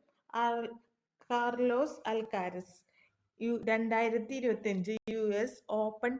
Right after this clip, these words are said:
പുരുഷൻ സിംഗിൾസിൽ കിരീടം നേടിയത്? ഉത്തരം വരുന്നത് കാർലോ-, കാർലോസ് അൽക്കാരസ്. അടുത്ത ചോദ്യം,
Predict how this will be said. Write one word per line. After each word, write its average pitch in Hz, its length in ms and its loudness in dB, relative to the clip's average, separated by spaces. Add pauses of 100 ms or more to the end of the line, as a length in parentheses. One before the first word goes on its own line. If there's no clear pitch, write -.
പുരുഷൻ 240 420 0
സിംഗിൾസിൽ 233 840 -4
കിരീടം 220 500 -4
നേടിയത്? 202 480 -2 (100)
ഉത്തരം 220 360 -4
വരുന്നത് 233 500 2 (600)
കാർലോ-, 220 500 2 (240)
കാർലോസ് 240 680 2
അൽക്കാരസ്. 196 760 -2 (840)
അടുത്ത 233 380 -2
ചോദ്യം, 247 420 0